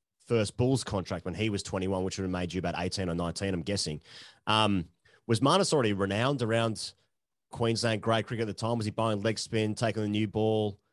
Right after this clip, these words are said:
Uh, what was at, at Redlands there? Was he, was he well known already?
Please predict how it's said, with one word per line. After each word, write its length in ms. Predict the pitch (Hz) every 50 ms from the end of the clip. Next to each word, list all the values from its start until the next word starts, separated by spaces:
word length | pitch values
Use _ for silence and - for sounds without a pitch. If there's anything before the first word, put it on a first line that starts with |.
| _ _ _ _ _ _ _ -
Uh, 680 | 98 101 104 104 101 101 98 98 101 101 101 98 101 95
what 140 | 113 123 113
was 200 | 110 107 92 -
at, 180 | - 107 107 95
at 160 | 104 107 98
Redlands 360 | 113 110 107 113 113 110 -
there? 200 | - 110 110 110
Was 160 | 107 110 101
he, 220 | - 120 113 107 107
was 140 | 110 113 101
he 100 | 117 113
well 220 | 120 131 123 120
known 240 | 110 110 117 117 113
already? 320 | 110 110 110 127 143 143